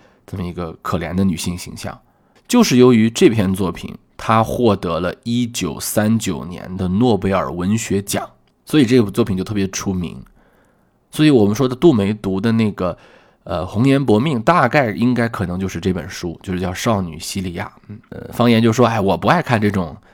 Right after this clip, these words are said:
无病呻吟的文学，我爱看纪实文学。”哈，杜梅就说：“哼，是啊，谁能打动你的心啊？铁打的汉子，铁打的心，对吧？你的铁石心肠如何如何？”哎，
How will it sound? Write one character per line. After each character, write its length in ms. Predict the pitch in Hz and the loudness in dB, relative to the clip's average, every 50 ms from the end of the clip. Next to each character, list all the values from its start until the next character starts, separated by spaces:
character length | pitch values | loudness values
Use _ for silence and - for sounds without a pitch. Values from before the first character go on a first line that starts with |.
| _ _ _ | _ _ _
无 140 | - 107 117 | 0 2 4
病 160 | 143 127 107 | 4 4 2
呻 160 | - - 135 | 2 0 0
吟 200 | 127 104 95 92 | 0 0 -2 -2
的 80 | 101 95 | -2 -2
文 160 | 90 80 92 | -4 -6 -8
学， 300 | - - - - - - | -8 -10 -10 -10 -10 -12
我 140 | - - 90 | -8 -2 0
爱 140 | 110 131 131 | 2 2 2
看 280 | - 139 135 113 113 | 0 0 0 0 0
纪 220 | 113 - 247 226 185 | -2 0 2 2 2
实 240 | - - - 107 104 | 2 0 -2 -2 -2
文 160 | 92 85 90 | -2 -4 -6
学。” 240 | 92 - 90 80 - - - | -8 -8 -8 -10 -10 -10 -12
哈， 220 | - - - - - _ - - - _ _ _ _ | -12 -10 -10 -12 -14 _ -20 -20 -20 _ _ _ _
杜 100 | - 123 | -2 0
梅 100 | 110 107 | 2 2
就 140 | 107 113 110 | 2 0 -2
说 240 | 107 - 107 110 113 113 - | -2 -2 -2 -2 -2 -2 -4
：“哼， 120 | - 151 - - - - _ _ _ | -6 -6 -6 -12 -20 -20 _ _ _
是 180 | - - 185 | -4 0 2
啊， 240 | 185 170 143 131 117 | 4 4 4 2 0
谁 120 | 110 - 123 | -2 -2 0
能 80 | 165 | 2
打 120 | 160 135 113 | 4 4 2
动 160 | 117 135 143 | 2 2 0
你 80 | 117 95 | 0 -2
的 120 | 90 101 | -2 -4
心 260 | - - 120 123 123 117 | -4 -2 -2 0 0 0
啊？ 140 | 104 104 104 | -2 -2 -4
铁 140 | - 110 113 | -4 -2 -2
打 140 | 113 98 | 0 0
的 100 | 90 95 | 0 -2
汉 180 | 98 - 117 104 | -2 0 -2 0
子， 100 | 101 90 | 0 -2
铁 100 | 82 104 | -2 -2
打 140 | 95 92 85 | -2 -2 -2
的 100 | 78 98 | -4 -6
心， 260 | 95 - 95 98 95 95 - - - - - - _ | -6 -4 -4 -4 -4 -6 -10 -20 -20 -20 -20 -20 _
对 100 | _ - | _ -6
吧？ 120 | 90 90 87 | -4 -4 -4
你 60 | 78 | -4
的 60 | 90 92 | -4 -4
铁 180 | - - 87 | -2 -4 -4
石 140 | - - 98 | -2 -2 -4
心 180 | 90 - 101 104 | -2 -2 -4 -4
肠 200 | - 98 82 87 | -2 -4 -4 -4
如 120 | 82 85 | -4 -6
何 100 | - - | -6 -8
如 140 | - - - | -10 -10 -12
何？” 200 | - - - - _ _ _ _ _ _ _ _ _ _ _ | -12 -14 -18 -20 _ _ _ _ _ _ _ _ _ _ _
哎， 200 | 202 262 339 330 | -4 -4 -4 -4